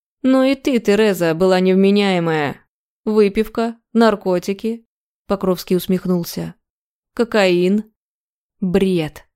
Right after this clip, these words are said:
Дорожки кокса на столе говорят сами за себя. А ты даже не кричала и не отбивалась.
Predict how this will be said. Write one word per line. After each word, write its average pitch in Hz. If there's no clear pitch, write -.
Дорожки 247
кокса 240
на 240
столе 233
говорят 208
сами 196
за 196
себя. 185
А 254
ты 262
даже 233
не 233
кричала 240
и 220
не 208
отбивалась. 202